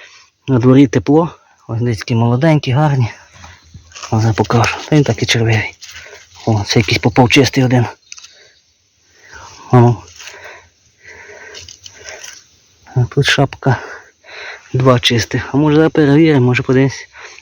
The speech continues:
Ну, перед цим всі були червиві. І що? І на цій щасливій ноті підходить наш похід до фіналу з вами.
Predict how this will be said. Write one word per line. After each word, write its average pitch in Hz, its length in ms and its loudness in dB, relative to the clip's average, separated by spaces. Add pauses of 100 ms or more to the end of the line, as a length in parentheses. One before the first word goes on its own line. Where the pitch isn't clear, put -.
(120)
Ну, 143 120 2
перед 147 260 4
цим 160 240 4 (160)
всі - 200 -2
були 156 200 6
червиві. 110 480 2 (880)
І 220 120 6
що? 156 300 2 (340)
І 170 60 -4
на 185 120 2
цій 180 180 -4
щасливій 156 400 0
ноті 131 380 -2 (1400)
підходить 180 960 0
наш 151 380 2
похід 143 500 -4
до 143 100 -4
фіналу 110 420 -2
з 95 60 -8
вами. 107 240 -2